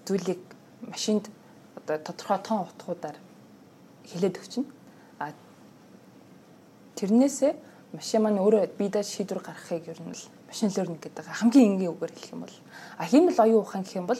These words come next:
бүр, э, ямар ч нөхцөлд шийдвэр гар-,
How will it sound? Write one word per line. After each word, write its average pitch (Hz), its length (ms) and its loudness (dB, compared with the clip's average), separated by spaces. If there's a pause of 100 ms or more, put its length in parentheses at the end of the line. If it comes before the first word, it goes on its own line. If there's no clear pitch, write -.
бүр, 175 160 -6 (1120)
э, - 520 -6 (140)
ямар 214 240 4
ч - 220 -14 (800)
нөхцөлд 190 640 -6 (300)
шийдвэр 196 500 -4
гар-, 156 240 -6